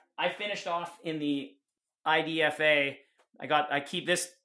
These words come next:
trophy just as a reminder of the hard work. So this was the, in twenty thirteen, I won the, uh,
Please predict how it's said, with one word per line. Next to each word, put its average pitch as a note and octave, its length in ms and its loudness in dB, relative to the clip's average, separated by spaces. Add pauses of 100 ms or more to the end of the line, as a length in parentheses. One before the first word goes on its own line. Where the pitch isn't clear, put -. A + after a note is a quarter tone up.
trophy D3+ 600 0
just F3 260 -4
as D#3+ 260 -2
a D#3 60 -2
reminder C#3 440 0
of C3 100 -4
the C3 80 -2
hard C3+ 280 0
work. C#3 240 -2
So C#3 180 -4
this D#3+ 180 -4
was D#3 160 -2
the, C#3+ 160 -2
in C3+ 60 -2
twenty G3 300 -2
thirteen, E3 520 0
I C#3 80 2
won C#3+ 200 2
the, C3+ 280 2 (360)
uh, C3 180 6